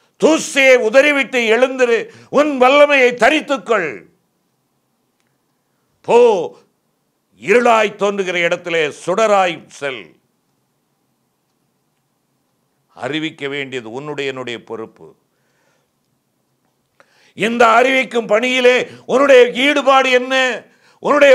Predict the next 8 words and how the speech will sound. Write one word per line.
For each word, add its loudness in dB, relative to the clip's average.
பங்கு 0
என்ன? -2
நீ 0
என்ன 2
செய்கிறாய்? 2
என்ன 0
கொடுக்கிறாய்? 2
எப்படி 2